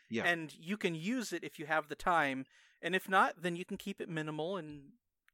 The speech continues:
Speaker 2: you can get people to help you sometimes. I know people who will do stuff for you if you're running, if you have crunch time. So,
Speaker 1: But if you're gonna keep it minimal, then it, it does help to adhere to sort of the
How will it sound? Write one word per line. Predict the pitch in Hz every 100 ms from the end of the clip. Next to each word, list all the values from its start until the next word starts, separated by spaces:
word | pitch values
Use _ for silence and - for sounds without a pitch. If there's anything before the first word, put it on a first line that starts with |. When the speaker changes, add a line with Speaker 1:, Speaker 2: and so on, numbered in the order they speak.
| _
Speaker 2:
you | 151
can | 151 143
get | 196 214
people | 208 214
to | 208
help | 190 339
you | 277
sometimes. | 156 143 143 135
I | 139
know | 185
people | 208 175 - 170 165 - - _
who | -
will | 160 151
do | 139 165
stuff | 214 - 190
for | - 170 226
you | 180 143 131 139 -
if | - -
you're | 143 139 139
running, | 139 147 147 151
if | 151
you | 147
have | 139
crunch | 151 170 -
time. | - 120 143
So, | - 143 139 - 113
Speaker 1:
But | 117
if | 123 127
you're | 147
gonna | 165 160
keep | - 165
it | 139
minimal, | 120 117 110 104 101 101
then | 110 110 107 101 -
it, | 120 113 104
it | 95 113
does | 92 120 110
help | 90 95
to | - 101
adhere | 92 104 104
to | 95
sort | 87 110 98
of | 87
the | 85 82